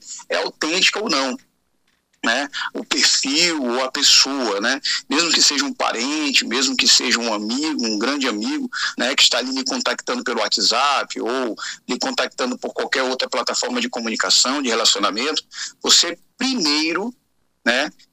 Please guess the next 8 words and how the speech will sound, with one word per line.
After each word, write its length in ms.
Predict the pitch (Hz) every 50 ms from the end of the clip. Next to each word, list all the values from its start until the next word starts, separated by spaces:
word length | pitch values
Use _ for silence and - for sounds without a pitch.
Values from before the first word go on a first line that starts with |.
| _ _
Tenha 800 | - 170 196 214 226 214 190 170 160 151 135 123 110 101 98 -
a 160 | - 127 127 123
certeza 800 | - - - 143 139 - - - 147 170 196 190 156 - 123 - -
com 200 | - 240 254 247
quem 240 | - 196 226 269 262
você 280 | 247 208 - - 175
está 200 | - - - 160
falando, 460 | 147 - - 143 120 101 85 69 -